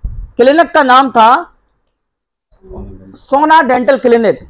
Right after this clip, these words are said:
जो कि कुशवाहा मार्केट के अंदर डॉक्टर साहब का यहाँ पर इनका मकान बना हुआ था। इनके मकान के अंदर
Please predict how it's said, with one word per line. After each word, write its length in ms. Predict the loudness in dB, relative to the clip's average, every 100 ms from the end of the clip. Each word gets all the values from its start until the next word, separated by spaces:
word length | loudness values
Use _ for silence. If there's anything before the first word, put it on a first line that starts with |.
| -16 -6
जो 120 | -4
कि 120 | -2
कुशवाहा 480 | -4 -2 -2 2 2
मार्केट 440 | 2 0 0 -4 -2
के 60 |
अंदर 300 | -4 -2 -4
डॉक्टर 380 | -2 -6 -4 -6
साहब 280 | -2 -4 -2
का 140 | -2 0
यहाँ 340 | 0 -2 -2
पर 120 | -4 -4
इनका 220 | -4 -4
मकान 340 | -4 -4 -6
बना 200 | -6 -8
हुआ 240 | -8 -10 -10
था। 180 | -12
इनके 180 | -10 -4
मकान 460 | -2 0 0 0 0
के 100 | -4
अंदर 360 | -4 -4 -6